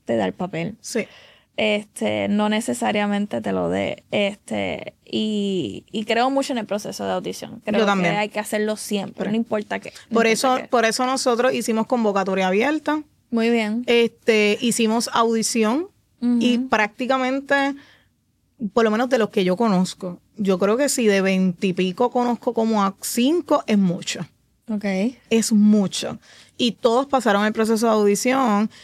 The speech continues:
Speaker 2: pero es un proceso para mí que fue bien difícil. O sea, igual en los mismos talleres, son procesos bien difíciles que a veces, ¿verdad?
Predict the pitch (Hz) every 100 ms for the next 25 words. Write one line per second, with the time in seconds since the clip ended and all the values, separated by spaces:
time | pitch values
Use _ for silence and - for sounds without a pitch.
0 | - _ 220 220 247 269 269 285 285 226
1 | 202 196 196 254 269 262 180 180 208 208
2 | 180 180 180 180 196 185 - 233 214 208
3 | 240 254 220 220 226 254 220 180 190 202
4 | 196 196 220 226 254 220 196 214 247 269
5 | 254 - 185 180 233 233 220 -